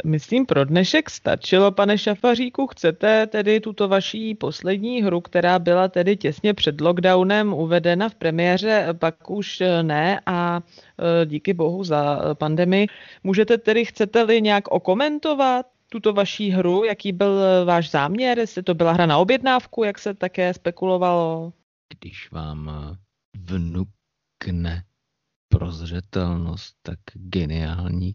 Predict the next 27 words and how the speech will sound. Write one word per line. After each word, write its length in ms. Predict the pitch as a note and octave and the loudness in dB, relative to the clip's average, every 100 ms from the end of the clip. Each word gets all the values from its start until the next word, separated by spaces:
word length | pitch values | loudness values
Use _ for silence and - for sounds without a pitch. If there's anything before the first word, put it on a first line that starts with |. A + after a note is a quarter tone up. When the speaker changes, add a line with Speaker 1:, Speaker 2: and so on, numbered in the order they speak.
| - | -8
Speaker 2:
kus, 540 | - D#2+ - - - _ | -10 -8 -12 -20 -20 _
tak 140 | F2+ - - _ _ _ - | -12 -12 -20 _ _ _ -4
teoreticky 960 | F#2 F2 E2+ E2 - E2+ - - - | -2 -2 -4 -6 -8 -10 -10 -16 -20
se 200 | - - | -12 -10
dá 280 | - D2+ E2 | -8 -8 -8
říct, 280 | - D#2+ D#2+ | -8 -10 -12
že 100 | - - | -14 -14
to 120 | - | -8
je 80 | D#2+ - | -8 -8
i 60 | - | -8
na 140 | D#2 - | -8 -8
objednávku, 880 | - D2+ D#2+ E2 D#2 D#2 - - - - | -10 -6 -4 -2 -4 -4 -8 -14 -16 -10
ale 260 | E2 D#2+ E2+ - - - _ - | -8 -6 -8 -14 -20 -20 _ -6
nalejme 520 | D#2+ E2 E2 E2 E2 | -2 0 0 0 -2
si 180 | - - | -4 -10
čistého 640 | - - - D2+ D#2+ E2 | -10 -12 -8 -4 -2 -2
vína, 400 | D#2+ D#2 D#2 E2+ F2+ - - _ _ | -2 -2 0 0 -4 -12 -20 _ _
tento 260 | E2 E2 | -4 -4
případ 380 | - - - - - | -8 -10 -8 -8 -8
to 80 | - | -8
opravdu 540 | F#2+ - F2+ F2 D#2+ | -8 -8 -8 -6 -4
nebyl. 460 | D#2+ D#2 D#2+ D#2 F2+ - - - | -4 -4 -4 -4 -6 -10 -18 -4
A 280 | F2+ E2 E2+ - _ _ - | 0 0 -2 -8 _ _ -6
velice 400 | F#2 F2 - F2+ | -2 0 -2 0
mě 160 | F2+ F2 | 2 2
mrzí, 840 | E2+ E2+ E2+ E2 E2 E2 E2+ F2 | 2 2 0 -4 -4 -2 -2 -4
že 300 | E2+ E2 F2 | -4 -4 -6